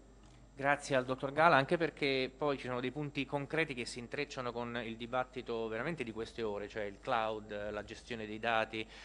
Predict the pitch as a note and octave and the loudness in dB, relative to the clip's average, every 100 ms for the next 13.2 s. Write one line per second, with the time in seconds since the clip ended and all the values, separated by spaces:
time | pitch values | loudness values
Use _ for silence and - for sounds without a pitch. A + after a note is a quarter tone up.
0 | - - G#2+ A2 - A#2+ A2 A2+ A2+ A2 | -10 -4 -2 0 0 -2 -2 -4 -4 -4
1 | A2 B2+ A#2+ A2 A2 A#2 A#2 A#2+ A#2 A2+ | 2 6 6 4 0 0 -2 -2 -2 -2
2 | A2+ B2 A2+ - A#2 - B2 B2 A#2+ A#2+ | -4 -4 -6 -4 -6 -6 -8 -8 -10 -10
3 | A#2+ A2 A2+ - - C3+ D#3+ E3+ D3 - | -10 -12 -14 -18 -8 -2 0 -2 -4 -6
4 | C3+ B2+ D#3 F3 F3+ C#3+ A#2+ B2 C3+ C#3 | -10 -10 -8 -4 0 0 2 2 0 0
5 | D#3+ D3+ C3 - C#3+ A#2+ C#3 C#3 D#3+ D#3 | -2 -2 -4 -4 -4 -2 -2 0 -2 -2
6 | C#3 - C3 C#3 B2+ B2 - A#2 A#2 A2 | -6 -8 -4 -2 -2 -4 -6 -4 -4 -4
7 | A2+ G#2+ G2 G#2 A2+ B2 A#2+ A#2 B2 - | -4 -2 -2 -2 -4 -6 -6 -4 -6 -6
8 | - - G#2+ G#2+ A#2+ A#2 G#2+ A2+ A2 A#2 | -18 -14 -12 -8 -2 2 2 0 -8 -10
9 | A2 A2 G#2+ A2 A2 - - A#2 C3 C3+ | -8 -8 -2 -2 -2 -8 -10 -6 -2 -2
10 | A#2 A#2 - B2 C3 C#3+ D#3 D#3 C3+ - | -4 -6 -8 -4 -2 0 0 -2 -2 -4
11 | A2 A2 A2 G#2+ G#2 G#2 G#2+ A2+ A#2+ A#2+ | 0 2 2 2 0 -2 -4 -4 0 0
12 | A#2 A#2+ C3+ B2 A#2+ A#2+ A#2+ C#3 C#3+ C3 | 0 0 0 0 -4 -2 0 0 0 2
13 | B2 A2+ | 6 6